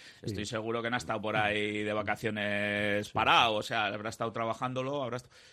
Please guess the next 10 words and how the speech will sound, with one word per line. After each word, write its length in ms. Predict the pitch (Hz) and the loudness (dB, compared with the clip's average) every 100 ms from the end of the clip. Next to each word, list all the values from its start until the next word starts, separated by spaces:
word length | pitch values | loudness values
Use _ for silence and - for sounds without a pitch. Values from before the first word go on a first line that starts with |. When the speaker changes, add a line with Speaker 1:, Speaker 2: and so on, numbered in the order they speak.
| _ | _
Speaker 2:
pero 120 | 98 101 | -8 -6
bueno, 200 | 113 107 | -6 -6
luego, 340 | 107 117 117 | -6 -6 -6
pues, 120 | 117 | -8
las 120 | 113 | -10
cosas, 480 | - 123 143 143 127 113 | -10 -12 -8 -10 -8 -8
eh, 280 | 113 107 | -6 -6
a 80 | 107 | -6
veces, 680 | 113 117 135 135 - - - | -8 -8 -12 -10 -14 -16 -20
eh, 60 | - | -20